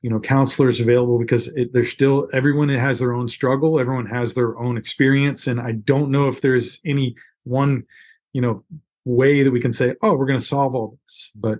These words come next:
we need to really, we need to do everything we can to provide all the resources that are possible out there for our veterans. And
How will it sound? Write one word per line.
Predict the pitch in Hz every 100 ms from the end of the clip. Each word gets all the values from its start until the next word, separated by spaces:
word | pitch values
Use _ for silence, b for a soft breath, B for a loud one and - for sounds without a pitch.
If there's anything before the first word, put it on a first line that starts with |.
| -
we | 131 127
need | 120 117
to | 117 110 110 _ -
really, | 135 139 110 110 _ _ _ _ _ _ _
we | 143
need | 147
to | 143
do | 147
everything | 147 147 135
we | 113
can | - 131 135 120 - _ _ _ _ _ -
to | 120 113 107 b b _ _ _ _ _ _
provide | - 117 131 143 135 120 - _ _
all | 151 143
the | 139
resources | 139 139 131 117 131 113 - - _ _ -
that | 131
are | 127
possible | 123 120 117 123 110
out | 120 120
there | 120 113
for | 123
our | 110
veterans. | 107 113 110 107 - b b b b b _ _ _
And | 127 123 120 -